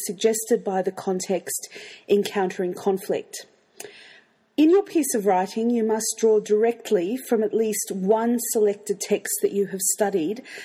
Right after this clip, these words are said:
as part of our context study this year. So either Life of Galileo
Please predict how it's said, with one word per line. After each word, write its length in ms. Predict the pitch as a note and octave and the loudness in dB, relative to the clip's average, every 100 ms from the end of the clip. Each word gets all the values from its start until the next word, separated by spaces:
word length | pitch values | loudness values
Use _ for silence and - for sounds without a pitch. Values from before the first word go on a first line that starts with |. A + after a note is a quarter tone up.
| - - | -6 -4
as 120 | G3 | -2
part 220 | - G3 F#3+ | 0 0 0
of 80 | |
our 140 | F#3+ F3+ | 0 -2
context 520 | - F#3+ F#3 F#3+ - | 0 -2 0 -4 -2
study 300 | - F3+ F3+ | -2 -2 -2
this 180 | F3 F3+ - | -2 -4 -2
year. 240 | F#3+ E3 - - | -2 -2 -2 0
So 260 | G3+ G3 F#3+ - - - | 2 0 -2 -12 -6 0
either 280 | C4+ C#4+ C4+ | 2 4 2
Life 340 | A#3 A3 A3 | 2 0 -4
of 100 | G3+ | 0
Galileo 760 | G#3+ G3+ G3+ G3 F#3+ F#3+ F#3+ | 2 4 4 2 2 2 0